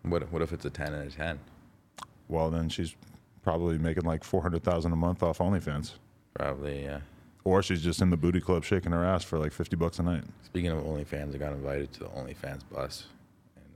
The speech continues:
Speaker 1: it's like a sh-, it's like a podcast thing.
Speaker 2: They have a bus?
Speaker 1: Yeah, they have, like, a fan bus. They only bring, like, popular people onto that.
Speaker 2: Oh, actually, no.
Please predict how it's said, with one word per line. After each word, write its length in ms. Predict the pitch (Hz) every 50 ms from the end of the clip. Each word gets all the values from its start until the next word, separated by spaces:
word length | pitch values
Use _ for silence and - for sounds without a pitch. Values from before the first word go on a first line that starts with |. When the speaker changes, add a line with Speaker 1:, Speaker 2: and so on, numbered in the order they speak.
| - _ - -
Speaker 1:
it's 140 | - -
like 120 | - 71 -
a 40 | -
sh-, 160 | - - - -
it's 120 | - -
like 100 | - 71 71
a 20 |
podcast 560 | - - - - - - - - - - -
thing. 240 | - - - 69 - - -
Speaker 2:
They 80 | -
have 100 | 98 104
a 80 | 101 90
bus? 520 | 71 76 82 92 73 - - - - - - -
Speaker 1:
Yeah, 140 | 73 73 73
they 120 | 71 73
have, 160 | 73 76 73
like, 120 | 76 76 -
a 40 | 73
fan 380 | - - 69 69 71 71 76
bus. 280 | 73 76 80 85 - - - - - - - - -
They 100 | - -
only 180 | 69 76 73 69
bring, 220 | 67 - 64 58
like, 180 | 55 62 - - - -
popular 420 | - - - - - - - 50 -
people 300 | - - - - - 55
onto 240 | - - - - -
that. 240 | - - - - -
Speaker 2:
Oh, 240 | 135 151 151 127 113
actually, 360 | 127 147 143 - - 127 120
no. 240 | 120 110 95 85